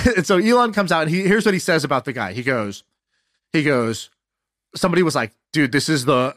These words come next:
uh, this guy Alex Cohen had this great tweet." He goes, "I'm not gonna lie, this is the most entertaining exit interview ever." Just watching this whole thing go down in public. And then the guy, and then Elon says,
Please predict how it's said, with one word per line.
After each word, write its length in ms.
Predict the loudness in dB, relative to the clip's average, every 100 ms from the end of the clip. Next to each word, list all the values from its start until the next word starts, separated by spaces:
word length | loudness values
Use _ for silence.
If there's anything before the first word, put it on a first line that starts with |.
| -6
uh, 340 | -6 -6 -8
this 120 | -8
guy 120 | -4 0
Alex 360 | 0 0 -2
Cohen 240 | -4 -4 -2
had 100 | -4
this 80 |
great 180 | -4 -6
tweet." 140 | -4 -8
He 60 |
goes, 140 | -8 -8
"I'm 100 | -2
not 160 | -2
gonna 120 | -2
lie, 360 | -2 0 0 -2
this 140 | -4
is 60 | -8
the 60 | -6
most 200 | -6 -6
entertaining 580 | -6 -4 -4 -4 -4 -4
exit 300 | -4 -2 -2
interview 380 | 0 -2 0 -2 -2
ever." 320 | -4 -4 -6 -14 _ _
Just 120 | 0 2
watching 340 | 2 0 -2
this 120 | -2
whole 100 | -2
thing 140 | -2 -2
go 100 | 0
down 160 | 0
in 60 | -2
public. 380 | -4 -4 -4 -8 _ _ _ _ _
And 140 | -4 0
then 100 | 0
the 80 | 2
guy, 320 | 0 0 -2
and 140 | -4 -2
then 140 | 0
Elon 180 | 0 0
says, 200 | -2 -6